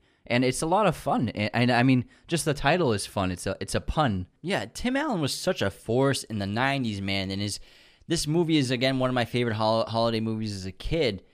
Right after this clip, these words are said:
Speaker 2: because it just seemed plausible to me. Plus, we never really got a good Santa origin story, like, Claus origin story.
Speaker 1: Claus origin.
Speaker 2: <laughs> So this is, like, a great explanation of, like, how Santa is created, or, like, in the film, obviously, Santa Claus is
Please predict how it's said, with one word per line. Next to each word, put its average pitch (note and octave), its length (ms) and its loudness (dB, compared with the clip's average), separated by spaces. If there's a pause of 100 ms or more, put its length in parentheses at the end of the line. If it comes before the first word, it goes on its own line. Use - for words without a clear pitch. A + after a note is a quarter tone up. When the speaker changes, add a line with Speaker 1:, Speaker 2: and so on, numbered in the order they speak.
(160)
Speaker 2:
because A3+ 240 0
it - 140 -2
just G#3 200 -2
seemed F#3 260 0
plausible C3 600 2
to - 120 -6
me. G2 360 -2 (160)
Plus, F3+ 180 -2
we F3+ 80 0
never E3+ 180 2
really E3 180 0
got C#3+ 200 4
a D3 40 0
good C3 160 0
Santa B2+ 380 -2
origin A2+ 520 2
story, C3+ 280 4
like, F#2 180 -2 (220)
Claus A2+ 480 6
origin F#2 320 2
story. F#2+ 400 0
Speaker 1:
Claus - 320 2
origin. B2 560 6
Speaker 2:
<laughs> - 0 -
So D#3 420 4
this D#3+ 240 0
is, F3 80 -4
like, E3+ 160 2
a C#3+ 60 2
great C3+ 320 2
explanation B2+ 580 0
of, G2 100 -4
like, G2+ 180 0 (220)
how C3+ 200 6
Santa C3 320 2
is B2 140 0
created, A#2 440 2
or, G2+ 160 2
like, F#2+ 200 0 (220)
in B2+ 120 0
the B2 80 0
film, B2+ 240 2
obviously, A2+ 360 4
Santa A2 260 -2
Claus A2 340 0
is G#2 140 -6